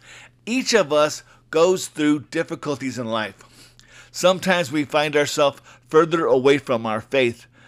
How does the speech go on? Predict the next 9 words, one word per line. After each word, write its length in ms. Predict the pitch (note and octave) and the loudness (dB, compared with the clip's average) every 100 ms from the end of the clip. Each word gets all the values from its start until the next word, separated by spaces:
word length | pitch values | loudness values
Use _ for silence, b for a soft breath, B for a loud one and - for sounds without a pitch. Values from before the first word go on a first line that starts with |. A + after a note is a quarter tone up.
| b b | b b
than 140 | B2+ | -4
we 160 | C3+ C3+ | 0 0
remember 480 | B2+ A#2 C3 A#2 A2+ | 0 0 0 0 0
being. 400 | G#2+ G#2+ F#2 - _ _ B B | 0 -4 -6 -12 _ _ B B
Sometimes, 760 | - - D#3 C#3 E3 D3 C3+ - b b b | -10 -4 -4 -2 -2 -2 -6 -16 b b b
uh, 180 | A2 G#2 _ _ _ - | -10 -10 _ _ _ -10
cruelty 580 | - E3+ E3 D3+ C3+ | -2 0 0 -2 -4
happens. 600 | A#2+ G2+ - G#2 D#2+ - | -4 -4 -6 -10 -14 -18
Sometimes, 760 | - C3+ C3 - D3 C3+ A#2+ | -10 -8 -8 -8 -6 -6 -8